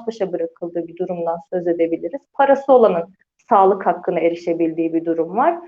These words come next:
Pandemi koşulunda dahi, yani tüm dünyayı saran bir, olağanüstü bir sağlık krizinde dahi,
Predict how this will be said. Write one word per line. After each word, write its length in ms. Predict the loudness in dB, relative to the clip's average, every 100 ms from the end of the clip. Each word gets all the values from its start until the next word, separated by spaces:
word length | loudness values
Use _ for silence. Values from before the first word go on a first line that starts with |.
| _ _ _
Pandemi 460 | 2 2 4 2 4
koşulunda 640 | 2 2 2 2 2 4
dahi, 280 | 2 2 2
yani 360 | 4 4 2 -4
tüm 300 | 0 2 4
dünyayı 520 | 4 6 6 6 4
saran 480 | 0 2 4 4 0
bir, 300 | -2 -6 _ _ _ _ 2
olağanüstü 760 | 4 6 6 4 0 -4 -4
bir 80 | -4
sağlık 560 | -4 0 4 4 2 0
krizinde 580 | -2 -2 -2 -2 -2 0
dahi, 540 | 0 2 -2 -2 -10